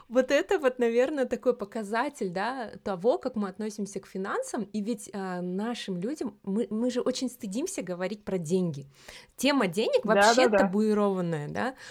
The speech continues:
Speaker 1: О ней никогда не говорят. Вот этот вопрос Дудя: «Сколько ты зарабатываешь?», да, это вообще как бы неприемлемо. Да, для нашей казахской культуры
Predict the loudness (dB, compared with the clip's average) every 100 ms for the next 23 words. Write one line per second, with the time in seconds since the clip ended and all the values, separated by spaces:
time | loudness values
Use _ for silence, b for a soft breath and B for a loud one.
0 | B -2 2 2 4 4 2 0 -2 0
1 | 2 0 -2 0 2 2 2 0 -6 -4
2 | -2 -2 0 0 2 0 2 0 4 4
3 | 2 0 -2 -2 -2 0 0 0 4 4
4 | 4 -2 -2 -4 -6 -4 -2 -2 -2 -4
5 | -4 -6 -4 -6 -6 -6 -2 -2 -2 -4
6 | 0 0 2 0 0 -2 -6 B B B
7 | B 2 4 4 0 -2 -2 -4 -4 -2
8 | -2 -6 -6 -8 2 6 8 6